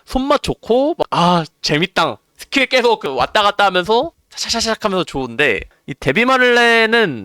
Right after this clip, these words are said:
다재다능과 다재무능의 사이에 있죠. 지금 같은 경우에는. 그리고 요즘에는 스태미너를 적당히 쓰는 게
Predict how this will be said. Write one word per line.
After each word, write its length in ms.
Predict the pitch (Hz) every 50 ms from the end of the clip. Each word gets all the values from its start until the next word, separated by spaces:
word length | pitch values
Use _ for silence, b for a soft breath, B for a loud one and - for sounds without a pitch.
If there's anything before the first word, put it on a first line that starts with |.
| - _
다재다능과 1160 | - - - 247 254 254 269 269 262 254 247 247 240 240 233 233 226 226 220 214 208 202 202
다재무능의 760 | 185 - - 202 151 131 143 156 180 190 190 185 170 160 143 131
사이에 320 | - - 208 233 240 214
있죠. 420 | 143 107 - - - 98 110 156 208 220 _
지금 540 | - - 107 110 117 110 107 107 107 104 104
같은 280 | - - - - - 120
경우에는. 360 | 127 135 139 117 101 104 156 - b b b
그리고 720 | - 135 131 143 139 135 131 123 120 113 110 104 98 - - _ 135
요즘에는 720 | 131 139 147 160 214 220 226 220 208 208 202 185 175 170
스태미너를 840 | 165 - - - 311 262 269 269 254 247 240 233 226 214 208 190
적당히 520 | - - - - - - - 208 220 226 220
쓰는 280 | - - 208 202 202 196
게 140 | 185 185